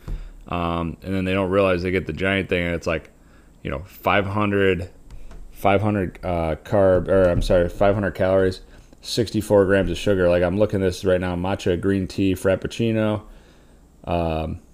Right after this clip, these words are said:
you know, sixty-four grams of total <laughs> carbohydrates. You know, so you eat that, plus you eat your lunch, and you're, you're already at, like, you know, three hundred grams of, uh, carbs,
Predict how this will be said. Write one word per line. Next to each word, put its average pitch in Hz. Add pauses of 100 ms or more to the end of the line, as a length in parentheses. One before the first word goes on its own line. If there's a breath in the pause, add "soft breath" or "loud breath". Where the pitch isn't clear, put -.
(340)
you -
know, -
sixty-four 104
grams 95
of 82
total 95
<laughs> -
carbohydrates. 92 (440 loud breath)
You 95
know, 90
so 92
you 92
eat 107
that, 90
plus -
you 110
eat 101
your 92
lunch, 90
and 90
you're, 92 (180)
you're 98
already 104
at, -
like, 87 (460 soft breath)
you 87
know, 73 (460)
three 113
hundred 101
grams 92
of, 85
uh, 80
carbs, 82